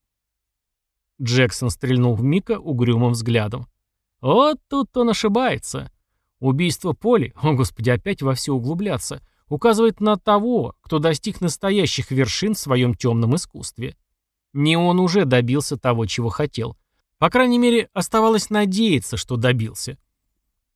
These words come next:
Ну, попробовать-то стоит, хотя бы для очистки совести. Ты знаешь дело Неона лучше кого-либо другого. То, что тебя после Поли отстранили, так это не более чем формальность. Мик бросил взгляд на столик, на котором по-прежнему, словно молчаливый укор, притаилась флешка.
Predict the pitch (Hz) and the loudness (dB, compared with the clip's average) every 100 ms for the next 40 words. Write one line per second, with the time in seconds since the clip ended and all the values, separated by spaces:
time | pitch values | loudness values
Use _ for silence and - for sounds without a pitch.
0 | _ _ _ - 135 117 - - 131 160 | _ _ _ -6 -2 -2 -4 -6 -2 0
1 | 120 104 - 113 - 156 143 - - 135 | 0 -2 -8 -12 -2 0 0 -4 -6 -2
2 | 123 117 127 127 143 - - 120 - 113 | 0 2 2 2 -2 -6 -8 -8 -6 -8
3 | 107 - 127 - _ _ 156 156 233 196 | -8 -12 -14 -16 _ _ -6 0 0 2
4 | 175 208 196 202 226 226 160 185 - 165 | 2 2 4 2 2 2 2 -2 -6 -4
5 | 185 180 170 156 143 185 139 98 65 - | -2 0 0 -2 -2 -2 -2 -2 -6 -14
6 | _ _ - 175 139 156 - 147 143 - | _ _ -2 0 0 -2 -2 2 2 2
7 | 143 143 - 160 139 135 - - 170 208 | -4 -4 -4 0 2 2 -2 -4 0 0
8 | 214 135 165 185 196 190 190 196 180 190 | 0 -2 -4 -2 2 2 2 2 2 -2
9 | 156 180 214 196 110 - - _ _ _ | -2 0 0 0 -2 -6 -12 _ _ _
10 | _ _ 131 139 120 127 131 - 117 117 | _ _ 0 2 2 2 2 0 -4 0
11 | 123 107 127 113 - 175 147 123 107 123 | 0 0 0 -2 -2 -2 -2 -2 -4 -2
12 | 127 - 127 - 147 156 143 113 - 127 | -2 0 -2 0 -2 0 -2 -2 -2 0
13 | 120 123 - 131 127 120 113 180 175 - | 0 0 0 0 2 2 0 0 0 0
14 | 110 123 117 127 143 117 110 - - | -2 0 2 0 -4 -8 -8 -8 -10